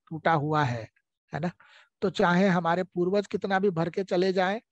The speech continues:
हम चाहे कितना कमा लें या व्यवस्था हमको कितना भी सहयोग कर दे,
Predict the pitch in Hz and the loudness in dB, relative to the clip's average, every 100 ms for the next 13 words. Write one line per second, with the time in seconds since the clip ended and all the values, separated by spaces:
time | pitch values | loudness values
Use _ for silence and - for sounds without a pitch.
0 | _ _ - 208 240 - 196 196 202 185 | _ _ -2 -2 0 -2 0 0 -2 -4
1 | 180 180 170 165 165 190 220 220 190 170 | -6 -2 -2 2 2 2 -2 -2 0 0
2 | 165 180 - 254 202 196 208 190 175 170 | 0 -2 0 0 0 -2 -6 -6 -2 -2
3 | 165 160 156 151 151 - 135 127 135 | -2 -4 -2 -2 -4 -6 -8 -6 -8